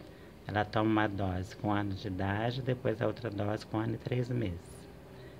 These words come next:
Então, é bom você estar orientado quanto a isso. Agora, para os adultos de vinte a quarenta e nove anos, mesmo que já tenha tomado,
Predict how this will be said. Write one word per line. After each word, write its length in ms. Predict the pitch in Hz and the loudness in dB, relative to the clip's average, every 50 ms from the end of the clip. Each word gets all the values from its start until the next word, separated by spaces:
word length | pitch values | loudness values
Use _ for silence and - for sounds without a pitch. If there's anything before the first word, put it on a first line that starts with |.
| - - - - - | -16 -16 -16 -14 -6
Então, 480 | - 107 104 101 - - 123 123 127 127 | -4 -2 -2 -2 2 4 6 8 8 8
é 120 | 123 117 | 6 4
bom 340 | 110 110 113 113 117 123 127 | 4 4 4 6 6 6 6
você 480 | 123 127 123 120 - - - 113 110 113 | 6 4 4 2 0 0 2 4 4 4
estar 300 | 110 - - - 113 110 | 4 2 0 2 2 4
orientado 600 | 110 110 113 117 110 - - 110 107 110 - - - | 4 4 4 2 2 0 0 2 2 0 0 -2 -2
quanto 300 | - 120 123 123 - 139 | 0 0 0 2 6 6
a 80 | 135 131 | 6 6
isso. 440 | 113 92 85 - - - - - - - - - - - - - - - | 6 4 2 -2 -6 -12 -14 -16 -16 -16 -18 -18 -18 -18 -20 -10 -2 0
Agora, 320 | 107 101 110 110 117 - | 4 6 6 6 6 2
para 360 | - - 131 131 131 135 139 | 2 4 6 6 8 8 8
os 200 | 135 127 117 - | 6 6 6 6
adultos 580 | 123 117 104 101 101 104 98 95 95 - - 98 | 6 6 6 4 0 0 0 0 -2 -4 -6 -2
de 140 | 110 107 101 | 0 0 2
vinte 340 | 98 107 107 107 98 - | 2 2 2 2 2 -2
a 40 | 107 | -2
quarenta 320 | - 104 104 101 - - 104 | -2 -2 -2 -2 -2 -2 -2
e 40 | |
nove 400 | 101 101 101 101 92 92 104 107 | -2 0 0 0 0 0 2 4
anos, 300 | 117 120 117 107 104 - | 6 6 6 4 2 0
mesmo 420 | 123 113 120 127 139 139 - 135 120 | -2 0 2 2 2 4 2 2 2
que 80 | 117 | 2
já 160 | 101 98 104 101 | 0 0 -2 -2
tenha 260 | - - 95 95 95 | -2 -2 -2 -2 -2
tomado, 640 | - - 95 98 113 123 127 127 117 98 95 98 | -4 -4 -4 0 4 6 8 8 8 6 2 -2